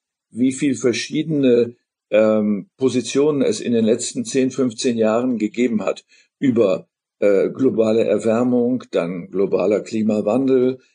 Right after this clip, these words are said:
dann, äh, schneller Wechsel von Extremwetterlagen. Äh, das sind immer neue Erkenntnisse und mancher sagt, „Ich höre da überhaupt nicht mehr hin, die wissen ja auch nicht was.“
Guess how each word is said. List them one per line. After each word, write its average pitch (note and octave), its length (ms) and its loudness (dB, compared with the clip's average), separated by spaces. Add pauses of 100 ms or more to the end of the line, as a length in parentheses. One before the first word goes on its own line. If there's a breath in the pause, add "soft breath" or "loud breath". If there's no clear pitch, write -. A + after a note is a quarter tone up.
(160)
dann, G#2 440 0
äh, F#2 240 0
schneller A#2+ 480 2
Wechsel G#2+ 360 0
von A2+ 220 -2
Extremwetterlagen. A#2 1200 0 (280 soft breath)
Äh, A2+ 160 -2
das C3 180 0
sind E3+ 180 -6
immer C#3 220 2
neue C3+ 280 2
Erkenntnisse B2+ 680 -2
und - 180 0
mancher A2 280 0
sagt, A2+ 220 0
„Ich A2 120 -6
höre A#2 120 0
da A2 60 4
überhaupt G2+ 240 0
nicht G#2 140 -16
mehr G2+ 100 -4
hin, B2+ 320 -2
die A#2+ 120 -20
wissen A#2 180 -10
ja A2+ 120 2
auch A#2 200 0
nicht - 180 -18
was.“ D#2 320 0